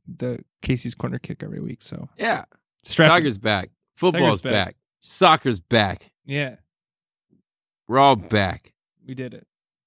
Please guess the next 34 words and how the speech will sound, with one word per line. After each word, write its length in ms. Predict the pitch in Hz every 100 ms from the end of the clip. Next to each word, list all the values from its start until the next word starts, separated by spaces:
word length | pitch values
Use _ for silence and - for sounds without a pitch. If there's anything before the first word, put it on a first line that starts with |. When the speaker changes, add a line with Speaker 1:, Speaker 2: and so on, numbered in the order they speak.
| 143
Speaker 2:
We 80 | 98
Speaker 1:
<laughs> 120 | 294
Speaker 2:
did 20 |
Speaker 1:
We 220 | 139 147 135
Speaker 2:
it. 40 |
Speaker 1:
made 160 | 151 139
it. 40 |
Speaker 2:
We 80 | 151
Speaker 1:
We 60 | 185
Speaker 2:
made 60 |
Speaker 1:
made 240 | - 160 165
Speaker 2:
it. 100 | 147
Speaker 1:
it. 40 | 131
Speaker 2:
We 100 | 147
made 160 | 185 190
it 40 |
all 140 | 185 175
together. 340 | 160 147 113 - 113 -
Speaker 1:
Yeah. 200 | 143 131 110 _ _ _ - - _ _ _ _ _ _
Speaker 2:
We 100 | -
made 160 | 165 170
it 60 | 156
all 120 | 139
together. 280 | 113 92 - -
That 380 | 92 107 139 156
is 160 | 151
it 160 | 151 135
for 120 | 135
me. 420 | 135 165 156 135 -
Casey, 320 | 139 147 147
you 100 | 131
have 80 | 135
anything 280 | 143 143 147
else? 280 | 156 156